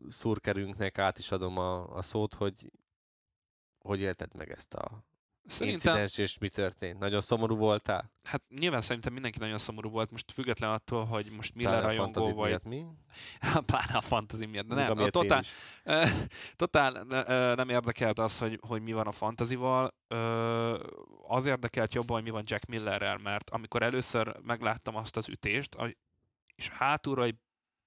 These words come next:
Speaker 2: szuper lassításban látszott a leginkább, hogy mekkora ütést kapott hátulról.
Speaker 1: Hát a nyaka főleg.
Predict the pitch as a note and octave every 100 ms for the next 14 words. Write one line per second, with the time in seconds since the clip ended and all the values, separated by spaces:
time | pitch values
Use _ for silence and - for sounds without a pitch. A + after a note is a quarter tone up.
0 | _ _ - D#3+ E3 B2+ A#2+ B2+ B2+ A#2+
1 | A#2+ A#2+ A#2+ - B2 - B2 B2+ A#2+ A#2
2 | A2+ A#2 C#3+ - _ F#3 D#3+ C3 A#2 A2
3 | - A2+ G#2+ - G2 F#2+ G2 G2 G#2+ B2+
4 | G2+ F2+ F2 G2+ F#2+ F#2